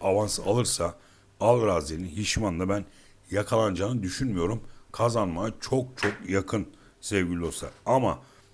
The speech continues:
ters bir yarış olabilir. Çünkü kalabalık. Önü kapanır. Startta iyi, e, çıkış alamayabilir. E, önü kapandığı takdirde geri planda kalırsa biraz işi zorlaşır.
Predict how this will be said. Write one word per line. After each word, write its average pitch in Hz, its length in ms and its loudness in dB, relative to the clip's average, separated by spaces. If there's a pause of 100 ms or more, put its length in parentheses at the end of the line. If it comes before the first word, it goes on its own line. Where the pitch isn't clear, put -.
(180)
ters 127 460 0
bir 85 240 -6
yarış 87 340 0
olabilir. 80 400 -2
Çünkü 98 300 -8
kalabalık. 95 520 4 (340)
Önü 110 200 -2
kapanır. 107 480 -2 (180)
Startta - 520 0
iyi, 101 240 0 (140)
e, 90 280 -4
çıkış - 340 -6
alamayabilir. 104 720 0 (640)
E, 82 80 -6
önü 104 340 -2
kapandığı 101 560 0
takdirde 87 500 -2
geri 98 280 -2
planda 85 340 -4
kalırsa 117 580 0 (420)
biraz 101 380 2 (320)
işi 98 260 -2
zorlaşır. 98 640 2